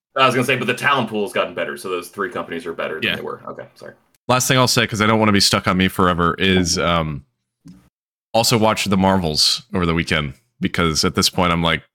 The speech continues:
Speaker 3: I'm never gonna stop watching the M C U because I've already watched fifty freaking movies and T V shows. So at, at this point, I might as well continue.
Speaker 1: Mm-hmm.
Speaker 3: That movie is quite good.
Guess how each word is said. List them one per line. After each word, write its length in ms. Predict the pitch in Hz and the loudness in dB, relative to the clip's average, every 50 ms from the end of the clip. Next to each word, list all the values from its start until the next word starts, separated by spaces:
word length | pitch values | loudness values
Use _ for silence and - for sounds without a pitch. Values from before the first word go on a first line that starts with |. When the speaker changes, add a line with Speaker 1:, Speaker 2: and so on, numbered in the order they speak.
| _ _ _ _ _ _ | _ _ _ _ _ _
Speaker 3:
I'm 160 | - 92 92 90 | -4 0 0 2
never 220 | 98 98 95 92 | 2 2 2 2
gonna 160 | 90 90 85 | 2 2 0
stop 320 | - - - 92 87 82 - | 0 0 0 0 0 0 0
watching 320 | 90 82 - - 98 87 | 0 0 0 -2 -2 0
the 80 | 82 82 | 0 0
M 100 | 85 85 | 0 0
C 180 | - - 92 82 | 0 0 0 0
U 100 | 82 80 | 0 0
because 220 | 78 - 95 87 | -2 -2 -2 -2
I've 120 | 85 80 | -2 0
already 180 | 80 82 85 82 | 0 0 0 0
watched 360 | 82 80 82 82 78 - - - | 0 0 0 -2 -2 -2 -6 -6
fifty 420 | - - - 82 - - 98 82 | -6 -6 -6 -4 -2 -2 -2 -2
freaking 640 | - - - 92 85 - 92 80 78 78 76 76 - _ _ _ _ _ _ _ _ _ _ _ - 107 - _ _ _ _ _ - 180 - _ - | -2 -2 -4 -4 -2 -2 -2 -2 -2 -2 -4 -6 -8 _ _ _ _ _ _ _ _ _ _ _ -20 -20 -20 _ _ _ _ _ -8 -8 -8 _ -2
movies 360 | 95 87 87 82 85 80 76 | 0 0 2 2 0 0 -2
and 100 | 82 73 | -2 -2
T 100 | - 92 | -2 -2
V 120 | 80 82 | 0 0
shows. 360 | 80 - - 82 80 78 78 - | 0 0 0 0 0 0 -2 -2
So 320 | - - - 90 82 73 | -2 0 0 0 0 0
at, 160 | 67 82 87 - - | 0 -2 -2 -2 -2
at 120 | 95 - | -4 0
this 160 | - 101 - | 0 -2 0
point, 240 | - - 98 87 - | 0 0 0 0 0
I 100 | 78 87 | 0 0
might 180 | 90 87 85 85 | 0 0 0 0
as 120 | 80 - - | -2 -2 -2
well 120 | 85 80 | -4 -4
continue. 460 | - - 80 - - 85 80 80 76 - _ _ _ _ _ _ _ _ _ _ _ _ _ _ _ | -4 -8 -8 -6 -4 -4 -2 -4 -6 -8 _ _ _ _ _ _ _ _ _ _ _ _ _ _ _
Speaker 1:
Mm-hmm. 220 | - 92 85 82 73 - _ _ _ _ _ _ _ _ _ _ _ _ _ _ _ _ _ _ _ _ _ _ _ _ _ _ _ _ _ _ _ _ _ _ _ - | -16 -14 -14 -14 -16 -16 _ _ _ _ _ _ _ _ _ _ _ _ _ _ _ _ _ _ _ _ _ _ _ _ _ _ _ _ _ _ _ _ _ _ _ 0
Speaker 3:
That 160 | 113 135 151 | 0 0 2
movie 220 | 175 170 175 180 | 0 2 2 4
is 120 | 165 151 - | 2 2 2
quite 240 | - 165 160 156 - | 2 0 0 2 2
good. 320 | 160 143 98 73 85 | 0 0 0 -2 -6